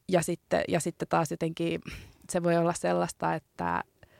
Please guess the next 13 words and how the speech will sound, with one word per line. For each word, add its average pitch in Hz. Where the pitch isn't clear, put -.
et 175
ja 175
sit 175
niinku 175
aikuisena 175
on 160
tavallaan 156
siinä 160
tilanteessa, 156
että 151
sit -
jotenkin 160
ehkä, 156